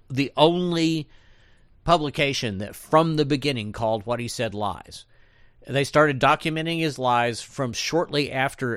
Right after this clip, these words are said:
inauguration, because him lying about the size of his crowd was just one of those jaw droppers. It's like, "Wh-, what? Wait, what the f-? You're really, you're, you're actually saying this while we're looking at these,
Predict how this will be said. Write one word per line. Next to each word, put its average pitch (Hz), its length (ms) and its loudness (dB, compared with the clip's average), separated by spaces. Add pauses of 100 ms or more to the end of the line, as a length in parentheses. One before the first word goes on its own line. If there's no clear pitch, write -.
inauguration, 110 800 -4
because 123 440 -2 (300)
him 220 280 4
lying 185 360 4
about 151 220 2
the 143 100 -4
size 135 340 2
of 110 100 -8
his 110 120 -6
crowd 92 600 0 (500)
was 139 260 4
just - 360 2 (280)
one 180 200 2
of 180 40 4
those 147 140 4
jaw 156 340 4
droppers. 113 480 -2
It's 127 140 -6
like, 120 180 0 (200)
"Wh-, - 80 -18 (100)
what? 147 420 -2
Wait, 123 280 -4
what - 160 -8
the - 80 -6
f-? - 260 -12 (1040)
You're 180 200 6
really, 226 480 2
you're, 170 300 2 (200)
you're 180 240 4
actually 233 380 2
saying 233 380 0
this 147 240 0 (100)
while 196 440 2
we're 190 220 4
looking 185 420 -2
at 156 120 -4
these, 160 240 -4